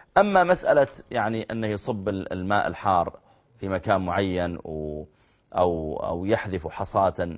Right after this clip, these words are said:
معينة وربما آذى الجن بها، آه، الآن لا أذكر نصاً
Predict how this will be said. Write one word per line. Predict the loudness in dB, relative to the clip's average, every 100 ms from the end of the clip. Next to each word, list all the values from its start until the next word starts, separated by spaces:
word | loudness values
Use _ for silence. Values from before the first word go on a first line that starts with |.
| -10
معينة | -4 -2 -2 -2 -4 -4
وربما | -4 -6 -2 -2 -2 -2 -2
آذى | -2
الجن | -4 -6 -6 -4
بها، | -2 0 0 -4 _ _ _ _ _ -4
آه، | 0 2 2 0 -2 -2 -2
الآن | 2 4 4
لا | 6 4 4
أذكر | 0 -4 0
نصاً | -2 -2 -6